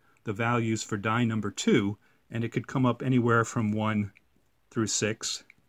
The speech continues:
And here again, the value for die number one is independent from the die value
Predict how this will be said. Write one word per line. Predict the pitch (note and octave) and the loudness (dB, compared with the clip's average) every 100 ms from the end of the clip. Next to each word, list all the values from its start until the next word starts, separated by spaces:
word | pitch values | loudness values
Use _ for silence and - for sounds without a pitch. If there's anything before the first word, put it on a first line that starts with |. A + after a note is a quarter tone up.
| _ _ _ _ _ _ _ _ _ _ - | _ _ _ _ _ _ _ _ _ _ 0
And | C#3 | 4
here | C4 | 8
again, | F3 C3 D3+ A#2 G#2 - _ - | 6 6 4 4 2 -2 _ -6
the | A2+ | 0
value | C#3 E3 E3 D#3 | 4 4 4 2
for | C3+ | 2
die | B2 C3 C3+ | 4 4 6
number | C3 A#2 | 4 4
one | G#2+ B2+ G#2 F#2+ G#2+ | 2 4 2 0 -2
is | A#2 A#2+ | -4 4
independent | A#3 G#3 - F3 D#3 G#2 - _ _ _ _ _ _ _ _ _ _ _ _ _ _ | 6 6 4 2 2 0 -4 _ _ _ _ _ _ _ _ _ _ _ _ _ _
from | - B2+ B2 | 0 2 2
the | G#2+ | 4
die | B2 C3 C3+ C3+ | 2 4 2 0
value | B2 A2 G#2+ G#2+ G#2 | 2 2 2 2 0